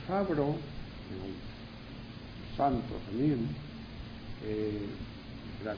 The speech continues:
compañero de cuarto, roommate de Ignacio, Francisco Javier y Fabro.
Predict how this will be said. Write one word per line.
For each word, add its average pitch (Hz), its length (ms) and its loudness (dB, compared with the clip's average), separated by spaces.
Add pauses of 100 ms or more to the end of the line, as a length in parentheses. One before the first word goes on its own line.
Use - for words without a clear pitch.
compañero 107 600 -2
de 117 80 0
cuarto, 135 440 4 (960)
roommate 123 560 2
de - 800 -4
Ignacio, 143 480 0 (320)
Francisco 120 560 -4 (140)
Javier 127 260 0
y 127 420 -4
Fabro. 98 300 0